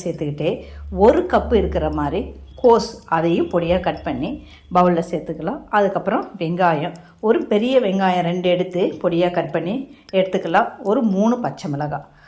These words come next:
அதையும் பொடியா கட் பண்ணி எடுத்துக்கிட்டு, இஞ்சி பூண்டு பேஸ்ட்டு ஒரு ரெண்டு டீஸ்பூன் அதை சேர்த்துக்கிட்டு, நாலு டேபிள் ஸ்பூன் இருக்கிற மாதிரி பச்சரிசி மாவு அதையும் அதில் சேர்த்துக்கலாம். கார்ன்ஃப்ளவர் மாவு ஒரு நாலு டேபிள் ஸ்பூன் அதையும் நம்ம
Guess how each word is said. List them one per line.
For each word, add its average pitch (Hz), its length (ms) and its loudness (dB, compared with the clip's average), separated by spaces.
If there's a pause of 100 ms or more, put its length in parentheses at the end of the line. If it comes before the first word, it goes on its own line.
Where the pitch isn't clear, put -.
(260)
அதையும் 180 380 0
பொடியா 170 320 0
கட் 156 160 -4
பண்ணி 165 180 -2
எடுத்துக்கிட்டு, 160 400 -4 (240)
இஞ்சி 285 300 0
பூண்டு 175 300 -2
பேஸ்ட்டு 135 380 -4 (240)
ஒரு 254 200 6
ரெண்டு 165 260 0
டீஸ்பூன் 160 400 -10 (440)
அதை 180 120 0 (100)
சேர்த்துக்கிட்டு, 160 500 -4 (580)
நாலு 302 320 4 (120)
டேபிள் 196 300 0
ஸ்பூன் 190 280 -2
இருக்கிற 170 240 -2 (100)
மாதிரி 226 160 -2 (120)
பச்சரிசி 240 500 4 (100)
மாவு 160 280 0 (500)
அதையும் 180 300 2
அதில் 156 300 -4
சேர்த்துக்கலாம். 165 520 -2 (480)
கார்ன்ஃப்ளவர் 285 580 4
மாவு 196 260 4
ஒரு 180 100 0 (120)
நாலு 170 240 0 (120)
டேபிள் 170 300 -2
ஸ்பூன் 214 240 -4 (440)
அதையும் 208 320 0
நம்ம 175 140 0